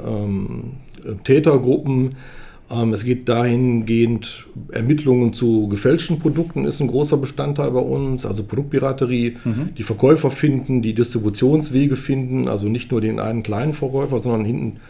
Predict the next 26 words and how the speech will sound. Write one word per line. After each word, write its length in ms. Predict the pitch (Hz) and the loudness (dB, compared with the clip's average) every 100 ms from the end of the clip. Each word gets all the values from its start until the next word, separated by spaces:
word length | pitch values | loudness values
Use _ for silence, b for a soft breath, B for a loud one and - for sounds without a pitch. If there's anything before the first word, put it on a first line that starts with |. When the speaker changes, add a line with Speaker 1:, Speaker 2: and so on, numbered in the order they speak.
| B B | B B
Speaker 1:
zum 200 | - 107 | -4 -2
Hersteller 640 | 104 139 147 165 160 156 | 0 0 0 2 2 0
für, 200 | - - | -2 -4
von 200 | - 143 | -2 0
diesen 180 | 143 135 | 0 0
Fälschungen. 680 | - 131 131 143 135 131 131 B B B B B B B - | 0 0 0 -2 -2 -2 -6 B B B B B B B 2
Und, 440 | 131 127 - - | 4 4 0 -4
äh, 400 | 117 110 104 101 | -2 0 -2 -4
ich 100 | - | -4
sag 120 | 127 | -2
mal, 120 | 123 | 0
im 60 | 110 | -2
vorbeugenden 760 | - 123 156 151 160 156 147 | 0 4 4 4 4 6 4
Bereich, 380 | 127 127 131 127 | 2 0 0 0
was 180 | 123 - | -2 0
wir 80 | 117 | -2
viel 240 | - 131 | 0 -2
machen, 320 | 127 123 131 | 0 -2 -2
sind, 320 | 110 113 107 - | 0 0 -2 -2
äh, 160 | 104 | -4
Überprüfungen 720 | 101 110 101 - 160 160 139 | -2 -4 -4 0 -2 2 0
von 180 | 123 120 | 0 0
Geschäftspartnern, 1160 | 107 101 147 - - 143 147 147 156 156 170 165 B B B B B B - - | -2 -2 -6 -6 -6 -4 -4 -4 -4 -2 -4 -6 B B B B B B -16 -6
ähm, 320 | 117 120 123 | -2 -2 -2
etwas 420 | 120 123 113 - | -4 -2 -4 -6
tiefer 760 | - 143 180 175 170 85 165 | -2 0 0 0 0 0 -2